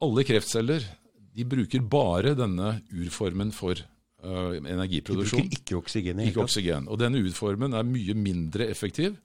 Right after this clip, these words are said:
Speaker 2: Mhm.
Speaker 1: Det er bare en attendedel så effektiv som når du bruker oksygen.
Speaker 2: Mhm.
Speaker 1: Og derfor så er disse kreftcellene nødt til å så,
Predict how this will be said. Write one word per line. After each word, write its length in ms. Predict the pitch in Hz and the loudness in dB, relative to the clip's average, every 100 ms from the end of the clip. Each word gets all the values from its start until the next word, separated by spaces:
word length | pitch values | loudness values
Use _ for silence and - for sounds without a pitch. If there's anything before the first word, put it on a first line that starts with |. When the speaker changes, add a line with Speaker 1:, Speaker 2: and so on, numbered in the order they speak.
| - | -6
Speaker 2:
Mhm. 240 | 117 95 90 | 0 0 0
Speaker 1:
Det 40 | 123 | 0
er 80 | |
bare 300 | 113 104 113 104 | 2 4 2 2
en 180 | 113 - | 0 0
attendedel 640 | - - 104 113 127 156 147 95 | -2 0 0 2 4 2 0 -4
så 180 | - 120 | -4 -2
effektiv 460 | 107 107 95 127 139 | -2 -2 0 0 0
som 320 | - 107 107 104 _ - | 0 -2 -2 -6 _ -6
når 120 | 104 | -4
du 60 | 110 | 0
bruker 280 | 117 85 87 | -2 0 -2
oksygen. 480 | 80 104 92 87 - - | -2 2 2 2 -2 0
Speaker 2:
Mhm. 360 | 110 85 110 127 | 2 2 0 0
Speaker 1:
Og 40 | |
derfor 420 | 104 95 123 156 - _ _ _ _ _ _ _ - | 0 2 0 0 -4 _ _ _ _ _ _ _ -8
så 160 | 123 107 | -2 0
er 40 | |
disse 220 | 110 110 | 0 0
kreftcellene 500 | 110 80 - 95 110 | -2 -2 -2 -2 0
nødt 160 | 101 87 | -2 -2
til 100 | 98 | -4
å 80 | 98 | -4
så, 320 | - 110 | 0 0